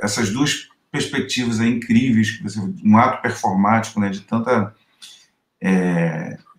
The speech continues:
é, de te colocar num lugar de risco desse, né, de propor que se torne arte o arte de devorar, o ato de devorar, de um inseto devorar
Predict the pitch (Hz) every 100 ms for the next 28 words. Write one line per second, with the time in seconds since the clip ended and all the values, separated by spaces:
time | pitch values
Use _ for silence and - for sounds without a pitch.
0 | _ - - - 92 - - - 120 117
1 | 113 120 131 123 120 104 110 107 95 117
2 | 131 117 90 110 123 - 101 104 92 92
3 | _ _ - 95 104 127 127 117 107 87
4 | - - - - - - - - 135 143
5 | 151 117 123 117 104 107 113 - 104 98
6 | 107 98 98 95 98 82 101 101 110 101
7 | 95 98 92 101 98 95 104 95 - 104
8 | 110 98 98 92 87 87 87